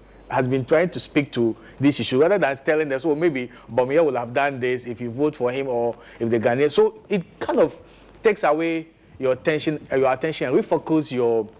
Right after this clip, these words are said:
your, your campaign promises to defending things that a president who's not going to contest an election again is saying. So I think, uh, it will have an implication in a way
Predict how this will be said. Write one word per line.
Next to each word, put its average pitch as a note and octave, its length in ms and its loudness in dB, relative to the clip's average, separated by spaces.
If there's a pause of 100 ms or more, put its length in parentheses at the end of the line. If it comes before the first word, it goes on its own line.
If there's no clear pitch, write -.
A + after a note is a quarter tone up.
(320)
your, B2 400 4
your B2 180 -2
campaign E3 460 -2
promises C#3 520 -4
to B2 100 -8
defending E3+ 580 -2 (360)
things D3 220 2
that C3 280 0
a B2 80 -6
president C3 380 -2
who's C#3+ 160 -2
not B2+ 80 -2
going A#2 180 0
to A2 80 -10
contest - 380 -2
an G2+ 80 -4
election A2 320 -2
again G#2 260 -2
is G2 100 -6
saying. A#2 360 0 (420)
So F3+ 320 2
I C4 160 0
think, F3 320 -6
uh, A2+ 280 0 (1120)
it D3 240 0
will C#3 120 2
have D#3+ 360 0
an A#2+ 160 -6
implication A2+ 540 -6
in G2 100 -8
a G2 80 -8
way A#2+ 280 0